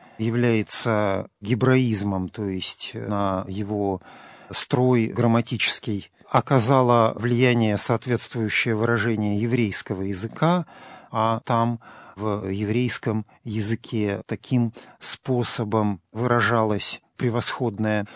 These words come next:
степень, то есть самое святое, наисвященнейшее место.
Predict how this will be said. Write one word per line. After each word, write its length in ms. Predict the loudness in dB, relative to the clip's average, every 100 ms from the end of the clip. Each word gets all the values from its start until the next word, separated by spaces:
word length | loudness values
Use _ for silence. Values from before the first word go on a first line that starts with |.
| -10
степень, 720 | -2 0 2 0 0 -4 -6 -8 -14 -12
то 120 | -6
есть 140 | -4 -2
самое 500 | 2 4 4 2 0
святое, 760 | -2 -2 -4 0 2 2 0 -4 -2
наисвященнейшее 1800 | 2 2 2 2 0 0 0 0 2 2 2 2 2 2 0 0 0 -2 -4 -16 -20 -20 -4
место. 760 | 0 2 2 -2 -4 -6 -6